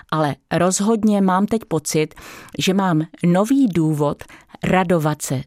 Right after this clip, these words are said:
ze života, píše paní Zdena Mašková, kterou pos-,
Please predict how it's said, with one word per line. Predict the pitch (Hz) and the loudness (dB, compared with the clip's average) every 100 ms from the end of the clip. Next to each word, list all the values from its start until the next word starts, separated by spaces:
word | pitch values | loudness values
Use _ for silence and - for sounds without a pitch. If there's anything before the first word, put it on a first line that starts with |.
| - | -6
ze | 139 139 | -4 -2
života, | 165 123 - 127 - | 0 -2 -4 -8 -4
píše | 139 156 | -2 -2
paní | 143 147 156 | -2 2 2
Zdena | 151 151 131 | 2 -2 0
Mašková, | 135 185 - 247 247 240 - - | 0 -2 0 0 0 -4 -12 -16
kterou | - 311 214 | -4 0 0
pos-, | - 214 - | -2 -4 -4